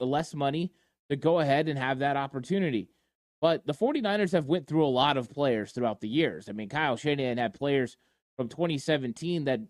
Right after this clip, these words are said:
were trying to bridge the gap until the forty-niners could get their draft picks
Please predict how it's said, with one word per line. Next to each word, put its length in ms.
were 120
trying 280
to 80
bridge 260
the 120
gap 320
until 240
the 80
forty-niners 400
could 120
get 180
their 140
draft 420
picks 360